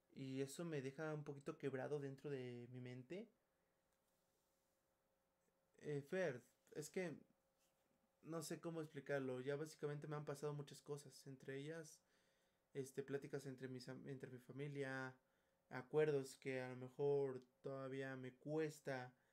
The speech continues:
eh, llevarlos a, a cabo y todo ese rollo, básicamente. Eso es lo que me ha, ha un poquito atorado en to-, en cosas así como esto.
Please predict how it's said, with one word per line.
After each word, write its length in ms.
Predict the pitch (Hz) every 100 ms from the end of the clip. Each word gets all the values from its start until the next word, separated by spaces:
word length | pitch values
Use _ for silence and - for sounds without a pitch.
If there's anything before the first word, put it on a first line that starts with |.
| _ _ _ -
eh, 180 | 143 131
llevarlos 380 | 135 139 139 135
a, 140 | 123 _ _ -
a 140 | 135
cabo 520 | - 160 143 135 135 143 _ _ _ _ _ -
y 100 | 147
todo 160 | 175
ese 180 | 180 151
rollo, 400 | 135 156 127 110 -
básicamente. 680 | - 131 147 131 143 143 123 - - - - - _ _ -
Eso 200 | 156 190
es 60 |
lo 100 | 190
que 100 | 175
me 100 | 147 147
ha, 260 | 151 147 -
ha 100 | 151
un 120 | 147
poquito 340 | 143 147 147
atorado 400 | 143 135 131 139
en 100 | 131
to-, 180 | 127 139
en 120 | 143 131
cosas 320 | - 139 143
así 200 | 131 135
como 400 | - 139 123 127
esto. 420 | 139 - 135 135